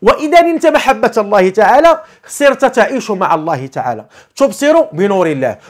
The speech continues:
وتمشي في نور الله، وأي عمل، عمل يكون في، في رعاية الله. أحبتي الكرام، فلنحرص جميعنا على التزام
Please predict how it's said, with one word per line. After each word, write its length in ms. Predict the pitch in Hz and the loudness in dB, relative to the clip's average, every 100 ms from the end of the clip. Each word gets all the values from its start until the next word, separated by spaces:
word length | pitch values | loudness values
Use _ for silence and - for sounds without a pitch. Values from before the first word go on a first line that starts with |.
| - | -4
وتمشي 520 | 202 277 262 320 302 - | 0 0 0 -2 -2 -4
في 200 | 233 233 | -6 0
نور 160 | 220 | 0
الله، 300 | 170 139 120 - - - | 0 -2 -4 -6 -20 -2
وأي 440 | 240 262 339 294 | 2 2 4 4
عمل، 440 | 196 285 262 233 | 4 4 2 2
عمل 420 | 175 226 269 320 - _ | 0 2 2 0 -6 _
يكون 460 | 180 190 214 220 240 - _ | -10 -6 -4 -4 -4 -8 _
في، 320 | - 214 220 | -8 -8 -8
في 180 | _ 180 | _ -4
رعاية 340 | 160 147 135 - | -2 -2 -2 -8
الله. 240 | 110 113 _ _ _ | -16 -16 _ _ _
أحبتي 400 | - - 180 170 | -6 -6 -6 -10
الكرام، 380 | 147 143 117 101 _ _ _ _ _ _ | -10 -10 -10 -14 _ _ _ _ _ _
فلنحرص 540 | - 190 277 - 196 143 | -4 -2 0 -2 -4 -2
جميعنا 560 | 135 156 135 120 101 - _ _ - | -4 -4 -8 -10 -14 -18 _ _ -2
على 240 | 175 208 | 2 2
التزام 600 | 214 170 139 196 233 247 | 0 -6 -2 -2 -2 -8